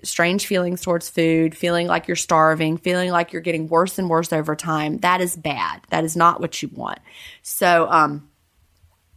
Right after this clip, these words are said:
you know, can you stall on your weight loss if you're not getting enough calories? Ryan said, "Yeah. I mean, if your body adjusts to a set low number of calories, especially if you're on a, um, you know, traditional diet, your weight can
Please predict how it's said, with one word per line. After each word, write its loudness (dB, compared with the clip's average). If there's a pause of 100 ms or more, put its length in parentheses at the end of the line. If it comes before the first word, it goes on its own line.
(280)
you -8
know, -10
can -4
you -4
stall 4
on 4
your 0
weight 0
loss 4
if -6
you're -4
not 0
getting -4
enough -4
calories? 0
Ryan 0
said, -2 (220)
"Yeah. 0
I 2
mean, 0
if -6
your 2
body 2
adjusts 0
to -2
a 2
set -2
low 2
number 0
of -4
calories, 2
especially -4
if -6
you're -2
on 2
a, -4
um, -4 (760)
you -2
know, 2
traditional -2
diet, 2
your -6
weight 0
can -2